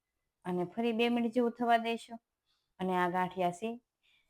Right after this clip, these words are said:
એકદમ આછો ગોલ્ડન બ્રાઉન જેવા થઈ જાય અને ક્રન્ચી ન થાય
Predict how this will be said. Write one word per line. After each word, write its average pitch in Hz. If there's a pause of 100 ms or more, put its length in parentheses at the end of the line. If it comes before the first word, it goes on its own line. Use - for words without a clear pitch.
(380)
એકદમ 185
આછો 185
ગોલ્ડન 180
બ્રાઉન 185
જેવા 180
થઈ 185
જાય 180
અને 175
ક્રન્ચી 190
ન 202 (180)
થાય 240